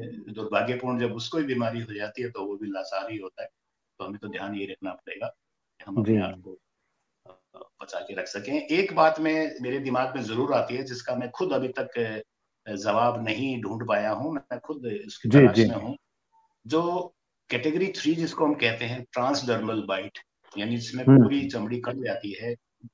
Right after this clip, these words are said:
Speaker 1: जख्म गहरा होता है, खून निकलता है, वो कैटेगरी थ्री होती है। लेकिन ये कहते हैं कि अगर म्यूकस मेम्ब्रेन में भी सलाइवा जा चुका है, अगर गया है, म्यूकस मेम्ब्रेन का मतलब होता है हमारे जैसे मुंह के अंदर,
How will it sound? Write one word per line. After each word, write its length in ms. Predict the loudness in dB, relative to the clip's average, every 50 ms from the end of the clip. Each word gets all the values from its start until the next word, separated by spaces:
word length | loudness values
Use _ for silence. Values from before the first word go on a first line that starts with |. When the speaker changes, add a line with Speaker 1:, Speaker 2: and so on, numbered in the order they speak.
| _ _ _ -10
Speaker 1:
जख्म 340 | -6 -6 -4 -4 -4 -6 -4
गहरा 340 | -4 -6 -4 -2 2 4 4
होता 320 | 4 2 0 -2 -2 -2
है, 260 | -2 -2 -2 -2 -2
खून 240 | -4 -6 -4 -2 -2
निकलता 400 | -2 -2 -4 -6 -6 -6 -4 -4
है, 240 | -4 -4 -6 -8 -10 -12 _ _ _ _ -10
वो 60 | -8
कैटेगरी 440 | -6 -6 -6 -4 -4 -4 -4 -4 -6
थ्री 180 | -6 -4 -4
होती 300 | -2 -2 -4 -4 -4 -4
है। 120 | -2 -2 0
लेकिन 640 | 0 0 -2 0 0 2 2 2 2 2 0 -4 -8 _ _ _ _ -20 -20 -14 -2 0
ये 80 | 0 2
कहते 360 | 2 2 0 0 0 2 0
हैं 120 | 0 2
कि 80 | 2 2
अगर 240 | 2 4 4 2 2
म्यूकस 440 | 2 2 0 0 -2 -4 -6 -4 -2
मेम्ब्रेन 420 | 0 0 0 0 0 2 2 4 4
में 160 | 4 4 4
भी 120 | 2 0
सलाइवा 520 | 0 0 2 4 4 4 4 4 4 4 4
जा 240 | 4 6 6 6 4
चुका 260 | 4 -2 -8 -8 -8
है, 140 | -8 -8 -10
अगर 180 | -10 -10 -8
गया 260 | -6 -4 -2 -2 -2
है, 180 | -2 -4 -6 -10 -14 _ _ _ _ _ _ -16
म्यूकस 560 | -16 -16 -16 -16 _ -4 -2 -2 0 -2 -2 0
मेम्ब्रेन 300 | 0 2 2 2 2 2
का 120 | 2 2 2
मतलब 120 | 2 2
होता 160 | 2 2 2
है 80 | 2 2
हमारे 280 | 2 2 0 0 0 -2
जैसे 340 | -2 -4 -4 -2 -2 0 2
मुंह 180 | 2 2 2 2
के 80 | 0 -2
अंदर, 300 | -2 -2 -4 -8 -10